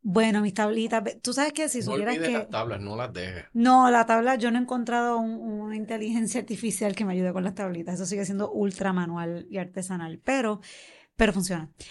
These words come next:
Speaker 1: Pero, em, no, este año yo he integrado mucho el uso de Matterport. Yo eso yo no lo usaba antes, que son los, los walkthroughs virtuales. Y, mm, lo empecé a utilizar con una propiedad que yo sabía que iba a ser difícil de mostrar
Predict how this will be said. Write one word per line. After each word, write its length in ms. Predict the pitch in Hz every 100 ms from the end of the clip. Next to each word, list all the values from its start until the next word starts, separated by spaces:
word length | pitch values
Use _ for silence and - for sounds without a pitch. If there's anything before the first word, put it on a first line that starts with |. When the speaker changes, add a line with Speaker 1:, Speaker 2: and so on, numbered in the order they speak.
| - -
Speaker 1:
Pero, 520 | 269 294 277 226 220 -
em, 800 | 226 233 208 202 196 185 185 196
no, 180 | 240 247
este 220 | 226 311
año 400 | 330 330 277 269
yo 160 | 214 233
he 80 | 226
integrado 420 | 254 294 302 302
mucho 180 | 302 294
el 80 | 240
uso 180 | 240 277
de 120 | 262
Matterport. 680 | 208 220 214 - 180 175 -
Yo 140 | 214 226
eso 180 | 233 294
yo 120 | 285
no 100 | 233
lo 80 | 226
usaba 340 | 220 202 196
antes, 340 | 180 170 175 - _ - -
que 100 | 233
son 240 | 190 214
los, 480 | 240 254 247 233 220
los 180 | 214 202
walkthroughs 460 | 208 226 - 277 233
virtuales. 580 | 285 277 240 208 196 185 - - - - - _
Y, 1000 | - 233 220 214 208 208 202 202 202 - _ _
mm, 300 | 226 220 226
lo 140 | 233
empecé 360 | 233 226 233 247
a 40 |
utilizar 420 | 226 277 294 330 330
con 180 | 269
una 100 | 226
propiedad 400 | 233 262 285 302
que 100 | 294
yo 120 | 226 214
sabía 180 | 240
que 80 | 247
iba 100 | 254
a 40 | 247
ser 140 | 262
difícil 360 | 247 254 233 254
de 80 |
mostrar 580 | 247 240 - 247 208 190